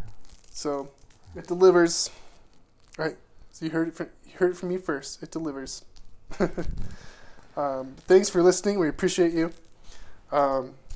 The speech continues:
I guess we, we apologize that we didn't give you a heads up of what we were going to do, but it kind of fits since our last podcast was about Captain Marvel. Um,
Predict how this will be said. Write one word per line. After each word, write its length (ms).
I 80
guess 260
we, 100
we 140
apologize 480
that 80
we 80
didn't 320
give 160
you 140
a 40
heads 360
up 160
of 100
what 160
we 140
were 120
going 340
to 100
do, 220
but 340
it 120
kind 200
of 80
fits 240
since 280
our 140
last 240
podcast 480
was 140
about 240
Captain 280
Marvel. 400
Um, 320